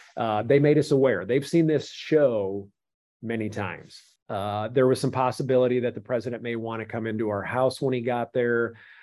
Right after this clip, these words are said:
um, you know, freshen up, um, take a jacket off. And they made us aware, Rachel, that it's like, "Okay, if this is something you are not comfortable with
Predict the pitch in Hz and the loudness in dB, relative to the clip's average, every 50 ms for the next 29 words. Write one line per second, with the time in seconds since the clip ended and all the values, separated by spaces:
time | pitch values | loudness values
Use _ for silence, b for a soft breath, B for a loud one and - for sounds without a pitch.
0 | B B B - 113 110 110 110 110 110 107 107 113 117 113 113 110 - - 120 | B B B -6 -4 -2 -2 -2 -2 -2 -4 -2 -2 -2 -4 -4 -4 -2 -2 -2
1 | 113 - - 135 117 117 117 113 110 110 - _ b b b b b _ _ 127 | -2 -2 -2 -4 -4 -4 -4 -4 -6 -6 -8 _ b b b b b _ _ -6
2 | 120 117 113 110 110 107 107 120 117 - 104 101 117 110 113 104 - 123 113 110 | -4 -4 -2 -4 -4 -2 -2 -2 -2 -2 -2 0 0 0 0 0 -2 -4 -4 -4
3 | 107 107 107 107 107 107 - _ _ _ _ _ _ _ _ - - 127 113 113 | -2 -2 -2 -2 -4 -4 -8 _ _ _ _ _ _ _ _ -6 -4 -2 -2 -2
4 | 117 113 110 110 110 113 123 - - - _ _ _ _ _ - 160 135 165 190 | -2 -2 -4 -4 -6 -6 -6 -8 -10 -12 _ _ _ _ _ -10 0 4 6 6
5 | 226 240 233 208 196 180 160 - - 107 104 104 113 143 170 151 127 113 104 107 | 6 6 6 6 6 6 4 2 -2 -4 -2 0 0 2 2 2 2 0 -2 -4
6 | 110 107 110 - 113 107 107 113 107 110 104 - 113 104 123 135 131 - 143 104 | -4 -6 -6 -6 -6 -4 -4 -4 -6 -6 -6 -6 -6 -4 -4 -4 -2 0 -2 -2
7 | 90 - _ 143 - _ 175 214 208 - 254 - - - 214 190 - 165 143 135 | -2 -6 _ -12 -4 _ 0 0 2 0 -4 -6 -4 -4 -4 -2 0 -2 -2 -2
8 | 135 135 147 180 202 196 175 160 147 147 147 147 - - - 175 165 165 - 104 | -4 -4 -2 -2 0 0 0 -2 -2 -4 -6 -8 -12 -10 -8 -6 -6 -6 -6 -8
9 | 98 95 87 85 - 90 87 - | -6 -8 -8 -6 -8 -8 -10 -12